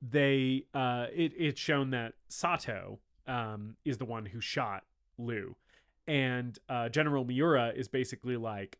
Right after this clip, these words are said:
"Why the hell did you do that? This place is for tournaments. It's not for that kind of violence."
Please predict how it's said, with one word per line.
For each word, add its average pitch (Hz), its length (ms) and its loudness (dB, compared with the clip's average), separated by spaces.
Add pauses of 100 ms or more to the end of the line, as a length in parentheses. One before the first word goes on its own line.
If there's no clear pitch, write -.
"Why 120 300 2
the 107 100 -2
hell 120 220 -2
did 104 200 -10
you 107 100 -8
do 147 200 2
that? 110 260 0
This 120 140 -10
place 127 320 -6
is 104 100 -12
for 110 140 -12
tournaments. 117 600 0
It's 120 160 -12
not 117 200 -4
for 117 100 -8
that 110 220 -4
kind 107 240 -6
of 92 60 -10
violence." 98 500 -8